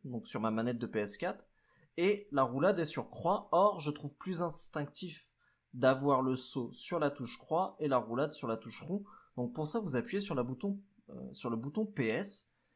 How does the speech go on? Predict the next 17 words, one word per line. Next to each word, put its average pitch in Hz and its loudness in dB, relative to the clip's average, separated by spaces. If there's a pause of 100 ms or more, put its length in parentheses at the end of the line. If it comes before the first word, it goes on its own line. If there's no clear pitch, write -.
(160)
et 175 2
vous 165 0
arrivez 123 0
dans 185 0
le 123 0
menu 143 4
rapide 156 0
du 139 0
jeu. 113 -4
Donc 113 -4
vous 160 -2
descendez 165 -2 (1400)
et 135 2
vous 123 0
allez 196 4
dans 156 2
touche. - -4